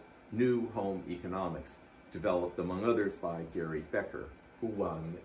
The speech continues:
a Nobel Prize in part for his work in this area. I'm going to use a bit of Gary's terminology,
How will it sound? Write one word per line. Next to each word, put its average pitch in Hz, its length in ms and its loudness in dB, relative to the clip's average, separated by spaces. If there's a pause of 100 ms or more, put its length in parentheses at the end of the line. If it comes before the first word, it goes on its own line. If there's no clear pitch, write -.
(120)
a 80 380 -2
Nobel 90 440 0
Prize 82 560 -2
in 82 100 -8
part 87 320 -2 (120)
for 78 180 -4
his 76 360 -4 (100)
work 82 240 0 (140)
in 76 100 -8
this 69 300 -8
area. 82 380 2 (360)
I'm 92 80 -6
going 107 180 6
to 95 60 2
use 98 260 0
a 78 80 0
bit 131 460 6
of 90 300 -2
Gary's 85 480 0 (180)
terminology, 92 880 0